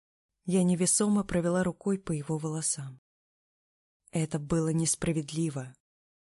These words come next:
Оба брата напали на Демира без предупреждения. И их готовили в правителе? Кто-то из них мог стать моим мужем? Просто немыслимо.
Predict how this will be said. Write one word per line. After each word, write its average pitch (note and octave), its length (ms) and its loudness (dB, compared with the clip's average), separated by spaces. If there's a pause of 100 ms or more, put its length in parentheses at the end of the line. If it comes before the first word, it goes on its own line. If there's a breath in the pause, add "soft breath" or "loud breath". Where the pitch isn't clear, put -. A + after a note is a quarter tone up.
Оба E3+ 260 4
брата E3+ 440 2
напали E3 400 2
на D#3+ 160 0
Демира E3+ 420 4
без D#3 220 0
предупреждения. D3+ 1080 -2 (480)
И G3 60 4 (180)
их F#3 120 4
готовили F3 460 4
в - 80 -4
правителе? E3 720 0 (500)
Кто-то G3+ 340 4
из E3+ 180 2
них F#3+ 260 4
мог F3 200 0
стать G3 300 2
моим E3+ 240 4
мужем? F3 580 0 (480)
Просто - 400 4
немыслимо. D#3+ 800 4